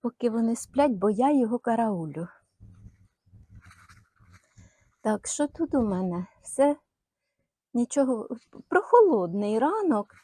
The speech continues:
можна нічого не робити. Ой, таке яблуко впало. Я не бачила навіть, що воно таке тут гарне впало.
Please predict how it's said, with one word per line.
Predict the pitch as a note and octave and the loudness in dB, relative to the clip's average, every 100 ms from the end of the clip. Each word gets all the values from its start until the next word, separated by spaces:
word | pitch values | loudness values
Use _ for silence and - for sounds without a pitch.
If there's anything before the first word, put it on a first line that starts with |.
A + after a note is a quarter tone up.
| _ B3 | _ -8
можна | B3 A#3+ A#3+ B3 | -8 -4 -2 0
нічого | B3 A#3+ B3 A#3 A#3 | 0 -2 -4 -2 -2
не | A#3 | -2
робити. | A#3 A#3 D4+ C4 - | -2 0 -2 -2 -2
Ой, | A#3 | 0
таке | A#3 B3+ C#4 | -2 -4 -2
яблуко | A4 F4 A3+ - | -4 -2 -4 -4
впало. | G3 - E3+ E3 F3+ - _ _ - - - _ _ _ _ - - - _ _ _ _ _ _ _ _ _ _ _ _ _ _ - - - - | -6 -4 -4 -2 -6 -10 _ _ -20 -20 -20 _ _ _ _ -20 -20 -20 _ _ _ _ _ _ _ _ _ _ _ _ _ _ -12 -8 -6 -6
Я | G3 D4 D#4+ G4 - _ _ _ _ _ _ _ _ _ _ _ _ _ _ _ - | -4 -2 -2 -4 -18 _ _ _ _ _ _ _ _ _ _ _ _ _ _ _ 4
не | D#4 F4+ | 4 6
бачила | F#4+ G4+ - E4+ D#4 | 2 0 -4 -2 4
навіть, | C4+ B3 A3 A3 - | 4 4 0 -4 -6
що | - G#3 | -8 -4
воно | G#3+ A3+ | 0 2
таке | A#3 A#3 - A3 | 2 0 0 -2
тут | A3 - | -4 -4
гарне | A3+ A#3+ A3+ A3 | 0 2 2 0
впало. | A3 - A3+ A3 A3 | -2 -6 -2 -2 2